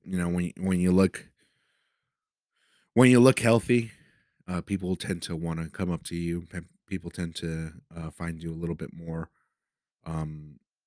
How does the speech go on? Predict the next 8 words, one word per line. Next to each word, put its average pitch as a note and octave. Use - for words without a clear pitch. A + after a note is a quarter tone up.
easygoing. G2
They G2
might F#2
consider F2
you F2
to E2+
be E2
nice. E2